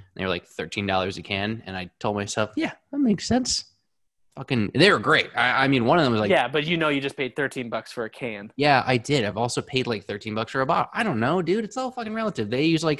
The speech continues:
Speaker 2: Dude, this is,
Speaker 1: three thousand.
Speaker 2: th-, this is your hobby, man.
Speaker 1: Yeah,
Speaker 2: You have to
Speaker 1: it's
Speaker 2: drop
Speaker 1: like
Speaker 2: some bucks on a hobby.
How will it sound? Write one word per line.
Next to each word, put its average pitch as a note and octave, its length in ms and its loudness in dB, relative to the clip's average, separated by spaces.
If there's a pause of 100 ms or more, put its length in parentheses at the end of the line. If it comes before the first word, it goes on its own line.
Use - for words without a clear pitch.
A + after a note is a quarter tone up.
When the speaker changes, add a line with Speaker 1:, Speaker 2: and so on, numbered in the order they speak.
(100)
Speaker 2:
Dude, D4 200 6
this D#4 120 2
is, - 40 -2
Speaker 1:
three F4+ 60 4
thousand. C#4 200 0 (340)
Speaker 2:
th-, F4 140 -10 (120)
this D#4+ 200 -2
is F4+ 120 0
your F#4 140 -2
hobby, C#4 440 -2
man. C3 380 -2 (680)
Speaker 1:
Yeah, D#3+ 100 -6
Speaker 2:
You C4 60 2
have C4+ 100 4
to E4 60 0
Speaker 1:
it's C#4+ 80 -4
Speaker 2:
drop C#4+ 200 6
Speaker 1:
like - 60 -8
Speaker 2:
some C#4 140 2
bucks C4 340 4
on B3 100 4
a F3 80 6
hobby. A2 540 -2